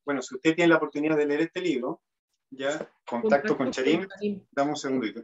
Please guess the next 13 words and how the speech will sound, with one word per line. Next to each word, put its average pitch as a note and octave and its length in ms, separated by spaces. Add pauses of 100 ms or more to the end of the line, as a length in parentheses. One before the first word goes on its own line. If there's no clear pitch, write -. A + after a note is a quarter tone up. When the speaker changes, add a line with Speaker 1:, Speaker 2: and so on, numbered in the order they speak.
Speaker 1:
ahí - 140
sí. - 160
Speaker 2:
¿Quién C4+ 140
es E4 140
el D4+ 120
autor? A#3+ 480 (160)
Speaker 1:
Eh, C3+ 300 (240)
aquí F#3 760 (100)
también D3 340
muestran F#3 520
y D#3+ 40
explican, F3 600 (200)
eh, A#2+ 580